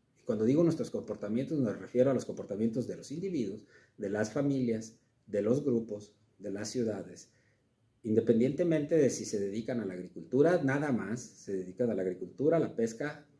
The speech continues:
o se dedican a todo el pa-, el, el panorama de actividades económicas, agricultura, pesca, minería, comercio, turismo, etcétera. Porque la, nada más lo que cambia es quiénes somos,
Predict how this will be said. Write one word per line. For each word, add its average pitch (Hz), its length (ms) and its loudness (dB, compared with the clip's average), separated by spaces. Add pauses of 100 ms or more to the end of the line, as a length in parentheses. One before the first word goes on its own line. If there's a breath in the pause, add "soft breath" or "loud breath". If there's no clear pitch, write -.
o 90 60 -12
se 95 160 -12
dedican 98 540 -2
a - 180 -14
todo 117 220 6
el 135 100 4
pa-, 101 320 -4
el, 92 240 -6
el 90 140 -10
panorama 95 480 -2
de 113 80 4
actividades 95 480 -6
económicas, 110 500 -6
agricultura, 92 640 -8
pesca, 98 300 -8
minería, 90 500 -8
comercio, 90 460 -10
turismo, 107 400 -6
etcétera. - 560 -6 (800 soft breath)
Porque 107 300 0
la, 104 260 2
nada 120 200 2
más 139 160 4
lo 143 100 2
que - 140 -10
cambia 135 300 2
es 123 300 2
quiénes 98 260 -6
somos, - 640 -4